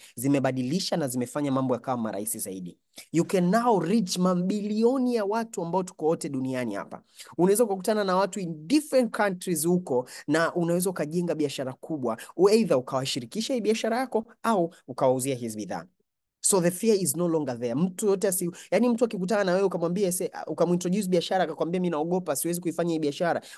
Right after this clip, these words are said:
Why? Kwa sababu gani? Atakwambia, "Oh, naogopa kuuza, sina wateja." No, mwambie, "No, no, no, no, nitafutie fear nyingine." "Oh, sina watu wa kuwajoinisha biashara." Mwambie, "No, nitafutie kitu kingine, sababu nyingine," 'cause hiyo sio sababu tena. That is no longer a problem.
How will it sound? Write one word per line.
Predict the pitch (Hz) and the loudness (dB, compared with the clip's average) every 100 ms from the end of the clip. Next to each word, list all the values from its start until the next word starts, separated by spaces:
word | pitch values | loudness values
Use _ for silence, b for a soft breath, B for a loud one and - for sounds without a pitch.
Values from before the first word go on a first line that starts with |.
| - | 0
Why? | 139 180 | 4 4
Kwa | 185 | 2
sababu | 175 170 160 | 0 -2 0
gani? | 185 202 185 180 - | 0 0 -2 -6 -2
Atakwambia, | 175 175 185 196 | 0 0 0 0
"Oh, | 202 | 0
naogopa | 185 185 196 | 0 0 0
kuuza, | 190 - 190 196 185 | -4 -4 -4 -2 -2
sina | 202 202 | -2 0
wateja." | 170 175 196 175 117 B B B | -2 0 0 2 -2 B B B
No, | 147 170 165 123 | 0 4 6 4
mwambie, | 123 147 160 175 | 2 2 6 4
"No, | 156 | 4
no, | 143 | 2
no, | 135 127 | 2 0
no, | 131 | 0
nitafutie | 147 185 180 - 220 | -2 -2 -4 0 0
fear | 220 170 | 2 0
nyingine." | 139 135 143 117 - | 0 0 -2 -4 -4
"Oh, | 170 233 226 | 4 6 6
sina | 226 226 | 2 0
watu | 214 220 | 0 -2
wa | 196 | -2
kuwajoinisha | 196 180 185 208 214 | -2 0 0 0 -2
biashara." | 185 180 214 170 | -2 0 2 2
Mwambie, | 180 202 196 | 2 0 2
"No, | 180 135 B B | 2 0 B B
nitafutie | 175 185 180 226 | 0 2 2 0
kitu | 185 175 | -2 -4
kingine, | 160 156 175 160 | -10 -4 0 0
sababu | 156 156 147 | 0 -2 -2
nyingine," | 156 160 147 | -2 0 -2
'cause | - 143 | 0 -4
hiyo | 160 185 | -2 -2
sio | 175 156 | -2 -2
sababu | 135 131 131 | 0 0 0
tena. | 120 131 120 | -2 -4 0
That | 156 180 | 0 -2
is | - 139 | -4 -2
no | 156 | 0
longer | 151 143 127 | 2 2 0
a | |
problem. | 113 123 110 95 | -2 -4 -4 -6